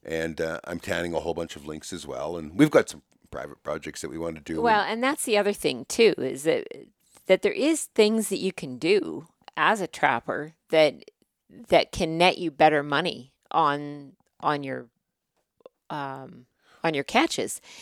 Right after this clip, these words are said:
Speaker 2: And some of it is, you know, like the private project that, that most people are aware of is our big king size beaver blanket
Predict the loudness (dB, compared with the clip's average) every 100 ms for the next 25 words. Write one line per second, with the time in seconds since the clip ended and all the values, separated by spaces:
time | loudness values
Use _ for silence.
0 | -20 -4 0 2 2 0 2 0 2 2
1 | 0 -8 2 4 4 4 2 0 2 4
2 | 4 2 2 4 4 -2 2 2 2 _
3 | _ _ 2 2 2 2 2 -2 -2 2
4 | 2 2 0 2 4 4 2 0 0 0
5 | _ 0 0 -2 _ -4 -4 -4 0 2
6 | 0 -2 -4 -2 0 0 0 -2 -8